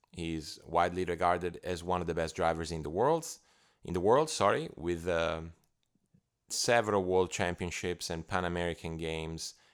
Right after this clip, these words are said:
and pro tournaments under his belt. And so we just talk quite a lot about driving. Um, what makes a driver good?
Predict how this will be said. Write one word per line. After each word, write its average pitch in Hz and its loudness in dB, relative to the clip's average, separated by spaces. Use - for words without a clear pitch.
and 78 -8
pro 98 0
tournaments 85 -2
under 82 -2
his 78 -4
belt. 85 -4
And 87 0
so 110 -2
we 113 0
just 127 -4
talk 123 2
quite 107 2
a 120 2
lot 117 6
about 117 2
driving. 98 2
Um, - -8
what 90 0
makes 92 -2
a 90 -4
driver 92 2
good? 85 -2